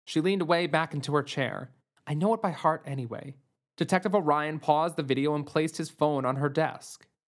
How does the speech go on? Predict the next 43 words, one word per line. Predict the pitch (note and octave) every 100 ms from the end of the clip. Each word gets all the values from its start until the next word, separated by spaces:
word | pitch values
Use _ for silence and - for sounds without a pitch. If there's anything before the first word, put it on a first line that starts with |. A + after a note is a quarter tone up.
| _ _ _ _
"No | - G#2+
problem. | D3 D3 C#3 - - C3 -
The | -
point | - F#3+ E3+
of | F2+
it, | G#2
and | A#2+ A2+
why | B2 B2+
I'm | A2+
here, | B2+ F3 A2 G#2
is | A#2+
because | A#2+ A#2 C3+
my | C3 C#3+ E3
crime | - E3 F3 F3
scene | - B2+ B2+
might | A#2+ D3 F#3+
reflect | G#3+ - D3+ A#2+ G2+ -
what | A#2+
he | - G3 A3
said | G3+ B2+ A2+ A#2
he | C3 C#3+
could | C#3+ C#3
do | D#3 D#3
in | B2
that | A2+ A#2 B2
video. | E3 A#2 - - - _ _ -
That | A#2
he | F3
could | F#3 E3 B2+ - -
bend | D#3 F#3 F#3+
the | F#3+
laws | F3 D3 C#3+ D3 C#3
of | A#2+
thermodynamics, | - D#3 E3+ E3+ D#3 C3 A#2+ A2 - -
that | B2+ A#2+
he, | D3+ F3+
that | F3+
he | F3+
could | F#3 F3+
create | F3 F3 F3+ F#3+
energy | F3+ E3 C#3+ D3
from | C#3+ C#3 C3
nothing," | C#3 C3 - - D3